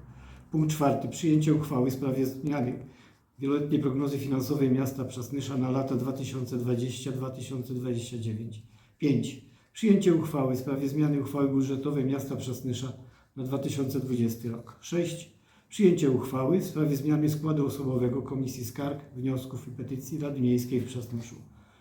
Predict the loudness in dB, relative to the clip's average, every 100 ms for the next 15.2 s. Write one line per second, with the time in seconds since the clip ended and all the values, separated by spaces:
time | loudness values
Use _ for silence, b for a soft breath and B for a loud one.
0 | b -8 -6 -4 0 2 2 0 2 4
1 | 4 4 2 2 2 2 2 0 -2 -2
2 | -2 0 2 2 2 2 0 -2 -2 -2
3 | -2 -4 -6 -6 -2 0 0 0 -2 -2
4 | -2 -2 -2 -2 -4 -8 -6 -6 -2 -2
5 | -2 -4 -4 -4 -6 -12 -14 B B B
6 | B B -4 2 6 6 6 4 -2 -4
7 | -4 -2 0 0 0 0 -2 -2 0 0
8 | 0 -2 -2 0 0 0 -2 0 0 0
9 | -2 -2 -4 -6 -12 b b b -14 2
10 | 2 4 -2 -2 2 2 4 4 6 4
11 | 2 0 0 -4 -6 -8 -6 -6 -4 -4
12 | -2 0 2 6 6 4 -2 -10 -14 -10
13 | -8 -4 -4 -2 -4 -2 -2 -2 -2 -4
14 | -4 -6 -6 -6 -4 -4 -4 -4 -2 -2
15 | -4 -8